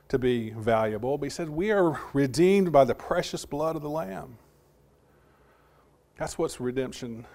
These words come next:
that is, is what redemption is found in, the blood of Jesus Christ. And that blood bears witness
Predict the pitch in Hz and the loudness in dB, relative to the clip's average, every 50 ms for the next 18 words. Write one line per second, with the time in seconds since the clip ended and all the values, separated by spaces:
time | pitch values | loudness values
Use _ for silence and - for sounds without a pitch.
0 | - 131 135 160 - 170 - 85 - 139 135 131 120 117 123 - 135 127 117 123 | -6 -4 -2 -2 -4 -6 -10 -10 -6 -4 -4 -4 -4 -6 -8 -6 -6 -4 -2 -2
1 | 131 123 127 123 123 135 143 127 - 147 127 120 107 - - 135 127 123 120 117 | -2 -2 -2 -2 0 0 0 0 -2 -2 -2 -2 -4 -4 -4 -4 -2 -2 -4 -4
2 | 113 113 110 107 104 107 104 120 135 151 165 160 139 113 131 156 151 - - - | -4 -6 -6 -6 -6 -6 -2 0 0 2 2 0 0 -2 -4 -4 -4 -4 -6 -6
3 | - - 165 180 180 - - - - - - - _ _ _ _ _ _ _ _ | -4 -4 -4 -4 -4 -8 -10 -14 -18 -20 -20 -20 _ _ _ _ _ _ _ _
4 | _ _ - 117 139 165 156 139 165 185 190 160 160 165 165 156 135 135 156 151 | _ _ -2 0 2 2 4 8 8 8 8 8 6 4 4 4 4 4 4 4
5 | - 143 131 - - - - - - | 4 0 -6 -8 -8 -8 -8 -10 -12